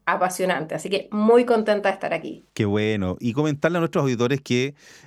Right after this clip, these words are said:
Speaker 2: eh, con la doctora, con Constanza, eh, escribimos un libro sobre sexualidad del adulto mayor. En ese tiempo todavía se le decía adulto mayor, por eso quedó así el libro, hoy día es personas mayores.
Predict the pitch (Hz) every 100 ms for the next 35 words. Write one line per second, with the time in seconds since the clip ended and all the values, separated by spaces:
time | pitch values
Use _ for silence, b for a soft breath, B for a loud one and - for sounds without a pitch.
0 | - 107 104 101 101 98 95 - 110 104
1 | 98 123 123 123 110 104 98 92 117 117
2 | 123 117 107 98 98 107 101 123 113 98
3 | 107 123 120 117 104 95 98 - 95 90
4 | 78 90 101 113 127 131 120 127 - 127
5 | 120 131 127 110 113 117 120 113 110 101
6 | 107 117 117 B B B - 98 95 90
7 | 123 117 113 110 127 120 117 139 202 b
8 | b - 104 - 110 113 113 104 147 135
9 | 90 80 85 127 98 92 101 87 - 98
10 | 92 101 120 104